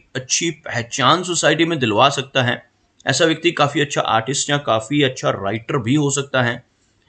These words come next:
अगर ऐसा व्यक्ति अपनी इमेजिनेशंस को चैनलाइज कर ले तो यह फोर्क नेटिव को काफ़ी स्ट्रॉन्ग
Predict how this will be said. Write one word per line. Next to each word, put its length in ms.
अगर 160
ऐसा 200
व्यक्ति 340
अपनी 320
इमेजिनेशंस 920
को 160
चैनलाइज 560
कर 220
ले 120
तो 760
यह 220
फोर्क 380
नेटिव 520
को 260
काफ़ी 320
स्ट्रॉन्ग 520